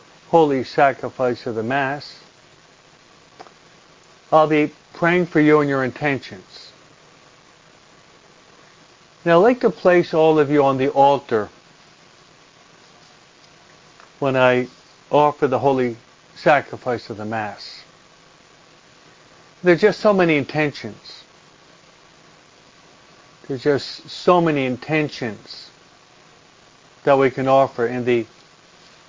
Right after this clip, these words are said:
holy sacrifice of the Mass. But I'd like to offer, I'd like to offer most specifically three intentions.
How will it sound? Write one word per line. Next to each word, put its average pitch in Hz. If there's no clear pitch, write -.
holy 147
sacrifice 123
of 117
the 107
Mass. 110
But 208
I'd 208
like 247
to 233
offer, 170
I'd 147
like 156
to 165
offer 147
most 175
specifically 147
three -
intentions. 113